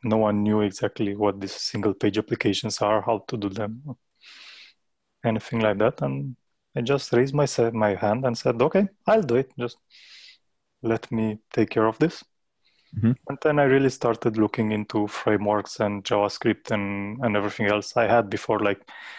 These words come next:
Speaker 1: basic understanding and some basic knowledge playing with some JavaScript and H T M L and so on at home, but I didn't do, like, any production project with them.
Speaker 2: Right.
Speaker 1: And, um,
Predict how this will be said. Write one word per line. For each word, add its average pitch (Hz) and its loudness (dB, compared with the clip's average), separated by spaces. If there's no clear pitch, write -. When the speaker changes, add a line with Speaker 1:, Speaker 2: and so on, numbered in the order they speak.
Speaker 1:
basic 107 2
understanding 107 0
and 107 2
some 107 -4
basic 107 0
knowledge 101 0
playing 101 2
with 104 -6
some 107 -6
JavaScript 104 0
and 110 -2
H 113 -6
T 123 0
M 107 0
L 104 0
and 104 -4
so 107 -2
on 104 0
at 104 -2
home, 117 0
but 117 -2
I 110 2
didn't 101 0
do, 101 2
like, 107 0
any 107 -2
production 101 -2
project 104 -2
with 127 -8
them. - -8
Speaker 2:
Right. 87 -2
Speaker 1:
And, 139 2
um, 147 2